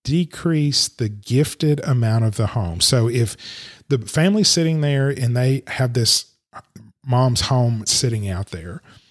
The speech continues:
and they, you, you say, "How much is this home worth?" "Well, we think it's worth two fifty."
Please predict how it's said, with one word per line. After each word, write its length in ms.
and 160
they, 160
you, 160
you 140
say, 480
"How 180
much 220
is 140
this 180
home 260
worth?" 320
"Well, 220
we 180
think 540
it's 180
worth 240
two 220
fifty." 500